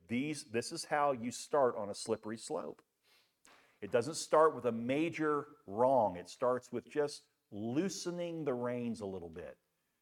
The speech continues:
and taking and making decisions that are not sound in judgment. And that's what Solomon's doing here, okay? Uh, Kabul, by the way, he, so Hiram names the cities Kabul.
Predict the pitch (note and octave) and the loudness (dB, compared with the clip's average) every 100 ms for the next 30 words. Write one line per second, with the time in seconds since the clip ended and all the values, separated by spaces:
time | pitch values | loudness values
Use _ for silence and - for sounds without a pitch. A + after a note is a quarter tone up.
0 | _ _ G#2+ G2+ B2+ D3+ D#3+ D3+ A#2 A2+ | _ _ -8 -4 -4 -2 -2 -2 0 0
1 | C#3 D#3+ C3 B2+ C#3+ D3 A#2 G2 - - | -2 -4 -4 -4 -2 -2 -4 -6 -10 -18
2 | _ _ G#2+ G#2+ A#2+ B2+ - - - C3 | _ _ -4 -2 0 -2 -2 -6 -2 -2
3 | B2+ B2 G#2 G2 G2 F2+ G#2 - C#2+ C2+ | 0 0 -2 -6 -8 -6 -4 -6 -12 -20
4 | - _ _ _ _ _ _ _ _ _ | -20 _ _ _ _ _ _ _ _ _
5 | _ _ F#2+ G2+ A#2 D#3+ - D3+ D3 C#3 | _ _ -4 -2 -2 -4 4 8 8 6
6 | B2 C3+ C#3 B2 F#2+ E2 C#2+ - A#2 C#3+ | 2 2 2 2 0 -4 -8 2 6 6
7 | E3 - _ _ _ _ _ _ _ _ | 4 -10 _ _ _ _ _ _ _ _
8 | _ _ _ - _ _ _ - A2 G#2 | _ _ _ -20 _ _ _ 2 6 6
9 | G2+ - - _ _ - C#3 A#2 E3+ D3+ | 4 0 -12 _ _ -2 0 8 8 10
10 | A#2 - - A2 G#2+ G#2+ B2 C#3 C3 - | 6 2 2 2 4 2 2 -2 -6 -14
11 | - B2+ B2 E3+ D#3+ C3+ D3+ D3+ B2+ D3 | 0 2 6 6 6 4 0 -2 -4 -4
12 | C3 A#2 - G#2 C3 A2 A2+ | -4 -4 -4 4 6 6 4